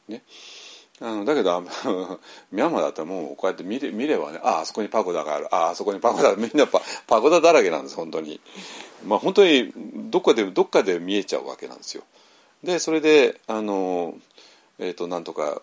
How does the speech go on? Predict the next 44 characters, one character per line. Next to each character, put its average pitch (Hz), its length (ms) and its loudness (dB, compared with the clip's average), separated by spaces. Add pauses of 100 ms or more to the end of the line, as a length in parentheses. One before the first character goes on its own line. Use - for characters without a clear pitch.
(160)
ね、 127 120 -4
お 76 140 -6
寺、 78 500 -4
ま 101 120 -6
あ、 - 20 -6
お 82 60 -8
寺 123 180 0
で 95 80 -4
も 80 60 -6
す - 100 -8
ぐ 117 80 -6
見 87 120 -10
れ - 60 -6
ば - 120 -12
わ - 60 -12
か 90 140 -4
る、 78 200 -10 (520)
わ 90 80 -14
か 90 120 -4
り 85 60 -8
ま 80 100 -14
す - 100 -14
か 160 100 0
ら、 101 260 4
ヤ 87 100 -6
ン 80 60 -14
ゴ 80 60 -12
ン 76 40 -14
の 71 40 -16
街、 76 480 -12 (560)
ね、 139 180 -8
あ-、 - 220 -8
あ 87 120 -10
の、 76 320 -18
走 - 200 -12
っ - 40 -20
て 85 80 -12
い - 80 -12
て - 120 -4
も、 104 300 -4 (800)
あ 78 80 -12
る 175 120 -8
い 160 40 0
は、 87 320 2